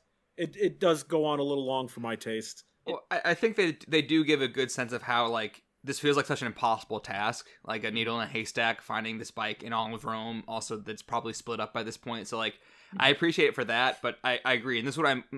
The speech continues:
Speaker 2: this is what I was talking about when I said the middle third is not my favorite part of the movie, 'cause it's kinda frustrating.
Speaker 3: And
Speaker 1: Yeah.
Speaker 3: I, I like how in this part he keeps repeating, "Oh, the, i-, it's a Fidus," which is the
Speaker 1: Fidus.
Speaker 3: brand the bi-,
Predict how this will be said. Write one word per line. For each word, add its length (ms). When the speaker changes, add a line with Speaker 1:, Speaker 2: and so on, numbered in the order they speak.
Speaker 2:
this 140
is 60
what 80
I 100
was 100
talking 160
about 120
when 80
I 20
said 140
the 60
middle 180
third 260
is 80
not 140
my 80
favorite 180
part 160
of 60
the 40
movie, 160
'cause 120
it's 80
kinda 180
frustrating. 640
Speaker 3:
And 140
Speaker 1:
Yeah. 240
Speaker 3:
I, 40
I 20
like 220
how 320
in 100
this 160
part 240
he 80
keeps 320
repeating, 720
"Oh, 180
the, 340
i-, 280
it's 300
a 40
Fidus," 880
which 140
is 120
the 80
Speaker 1:
Fidus. 80
Speaker 3:
brand 460
the 80
bi-, 300